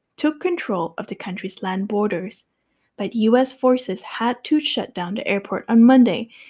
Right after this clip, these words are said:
in an effort to contain the chaos and crowds. The airport reopened in the early hours of Tuesday, a U S general said,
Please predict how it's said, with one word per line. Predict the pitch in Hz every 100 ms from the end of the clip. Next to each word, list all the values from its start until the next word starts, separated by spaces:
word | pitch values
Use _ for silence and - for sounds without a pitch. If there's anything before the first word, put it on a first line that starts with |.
| _
in | 214
an | 208 196
effort | 220 240 330 311
to | 320
contain | 311 311 247 196
the | 196
chaos | 196 - 233 180 175 -
and | 196
crowds. | - 226 208 247 - - _ _ _ _ _ -
The | - -
airport | 294 302 214 185 - -
reopened | - 269 294 196 180 226 -
in | 196
the | -
early | 220 226 269
hours | 202 196 190 -
of | 214 _
Tuesday, | - 247 247 - - 269 -
a |
U | 185 208 208
S | 208 -
general | 247 247 220 165
said, | - 175 - -